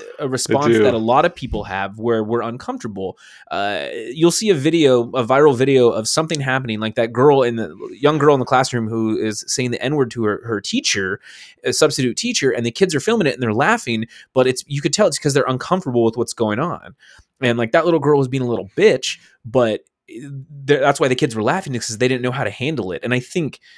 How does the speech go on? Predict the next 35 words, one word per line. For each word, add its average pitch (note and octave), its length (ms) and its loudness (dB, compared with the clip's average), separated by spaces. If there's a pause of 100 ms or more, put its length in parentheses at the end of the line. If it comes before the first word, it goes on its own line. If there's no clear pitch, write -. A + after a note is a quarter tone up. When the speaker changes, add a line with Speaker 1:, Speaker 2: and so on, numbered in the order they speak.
(160)
Speaker 1:
I C3+ 140 0
think F3 200 -4
it's, - 180 0
it's C3 140 -6
something D#3 260 -2
to B2 40 -2
be A2 100 -4
said B2 320 2
about G2 420 -2 (680)
putting, C3+ 380 0 (180)
putting D3+ 200 -2
comedy B2+ 400 0
into C#3+ 180 -2
this, D#3+ 180 0
'cause A#2+ 180 -4
maybe C3 260 0
we're C3+ 200 2
laughing G#2+ 320 -2
because A2 200 -6
we're G2+ 120 -10
uncomfortable. C3+ 680 -4 (600)
And A2 180 -2
it's G2+ 160 -6
like, A#2+ 180 -6 (200)
"Jesus, D#3+ 480 -6
this E3+ 180 -6
guy, F3 300 -6
like, C#3+ 180 -4 (100)
me, D#3 280 -4
I - 100 0
don't F#3 120 4
like F3+ 120 0
when D#3+ 80 -6
people C3+ 180 -6
touch, - 200 0